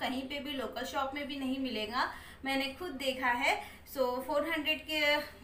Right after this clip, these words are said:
फ़ोर हंड्रेड में मुझे यह जो ब्लाउज है बहुत अच्छा मिला है। पीछे में इसमें इस तरह से डोरी लगी हुई है, फ्रंट का जो है बोटनेक गला है, बोटनेक डिजाइन दिया गया है। And आप देख सकते हो कि कितनी अच्छी डिजाइन दी गई है,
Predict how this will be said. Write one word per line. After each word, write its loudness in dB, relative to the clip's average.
फ़ोर 4
हंड्रेड 4
में -2
मुझे -4
यह 2
जो 0
ब्लाउज 2
है 0
बहुत -2
अच्छा -4
मिला -2
है। 0
पीछे -2
में 2
इसमें 2
इस -8
तरह 4
से -2
डोरी 0
लगी 0
हुई -4
है, 2
फ्रंट 4
का 6
जो -2
है 4
बोटनेक 0
गला 6
है, 0
बोटनेक -4
डिजाइन 0
दिया 0
गया 0
है। -2
And -2
आप 2
देख -2
सकते -6
हो -2
कि -6
कितनी -4
अच्छी -4
डिजाइन 2
दी -2
गई 0
है, 0